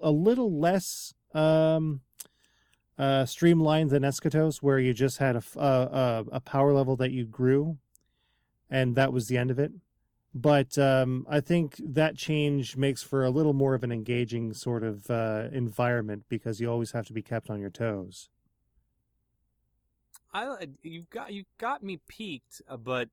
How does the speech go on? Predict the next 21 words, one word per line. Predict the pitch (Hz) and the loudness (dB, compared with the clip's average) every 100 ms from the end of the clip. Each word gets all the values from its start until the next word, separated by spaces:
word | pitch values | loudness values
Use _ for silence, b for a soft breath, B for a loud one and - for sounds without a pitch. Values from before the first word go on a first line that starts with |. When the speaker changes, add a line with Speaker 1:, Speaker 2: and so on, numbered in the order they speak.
| - | -8
Speaker 2:
uh, | 127 120 - | -8 -8 -8
apparently | 147 151 151 151 139 | -8 -6 -6 -8 -6
it's, | 127 - - | -6 -10 -14
it's | 127 - | -14 -12
super | - 135 139 | -10 -10 -8
pricey, | 139 135 - | -6 -6 -8
and | 131 | -12
the | 120 | -10
three | 123 | -10
sixty | 117 127 - 143 | -8 -10 -8 -6
has | 131 131 | -4 -4
a | 131 123 120 | -4 -4 -6
value | 104 120 123 127 127 123 | -4 -2 0 -4 -6 -10
diminished | 120 117 120 123 - | -10 -10 -8 -10 -10
at | 123 | -8
all | 127 127 | -6 -8
since | - 117 - | -10 -16 -14
the | 113 | -12
re-release? | 110 113 113 123 127 - _ | -10 -10 -12 -14 -16 -20 _
Speaker 1:
It | 156 | -4
has. | - 160 127 127 95 - - | -2 -4 -4 -6 -12 -14 -16